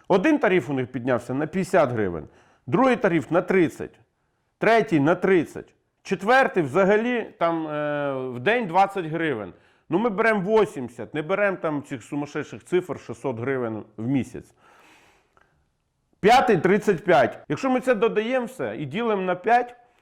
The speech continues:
у нас середня арифметично виходить сорок п'ять гривень. Ну, допустимо, що ми також десь ошиблися.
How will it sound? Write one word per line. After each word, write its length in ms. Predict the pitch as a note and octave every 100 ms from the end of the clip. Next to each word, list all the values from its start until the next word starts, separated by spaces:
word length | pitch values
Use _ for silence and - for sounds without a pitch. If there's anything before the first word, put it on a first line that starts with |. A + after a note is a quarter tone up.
| _
у 60 | D3
нас 200 | G#3 G#3+
середня 400 | G#3+ B3 A3 F#3+
арифметично 600 | D#3+ - D#3 E3 D3+ B2+
виходить 380 | B2 C3 F3+ F3+ - A#2+ _
сорок 280 | F3 F#3+ D3
п'ять 180 | F3 D#3+
гривень. 400 | D3+ D#3 G#2+ E2 - _ _ _ _ -
Ну, 180 | D3+
допустимо, 800 | F3+ D3 - D3 F#3 G#3+ G#3 G#3
що 180 | - F#3
ми 360 | E3+ F#3 G3 F#3+ - _ _
також 380 | D#3+ D#3 F3 C3+
десь 280 | A2 A2+ -
ошиблися. 600 | G2+ A2+ E2+ E2+ E2 F2